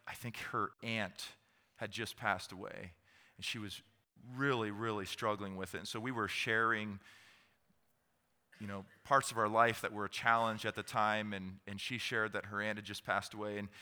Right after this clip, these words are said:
she's in a circle of pastors, so of course, all of us have a verse. So we're going around and we're, we're telling her how she should be feeling.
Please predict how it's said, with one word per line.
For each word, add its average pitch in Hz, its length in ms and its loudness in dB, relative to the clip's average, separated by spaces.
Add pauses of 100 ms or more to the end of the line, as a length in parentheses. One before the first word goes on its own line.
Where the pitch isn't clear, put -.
(140)
she's 143 200 -2
in 185 120 2
a - 20 2
circle 123 420 0
of 90 120 -10
pastors, 107 640 -4
so - 180 -4
of 107 100 -8
course, - 400 0 (760)
all 170 220 8
of 131 100 4
us 120 200 4
have 113 600 6
a 101 60 -10
verse. 87 640 -4 (880)
So 143 140 -4
we're 135 100 0
going 147 260 6
around 127 460 8
and 110 160 -2
we're, 113 280 0 (760)
we're 131 140 2
telling 156 560 4
her 107 480 0 (640)
how 139 220 8
she 135 220 2
should 120 240 0
be 113 60 -2 (100)
feeling. 92 480 -2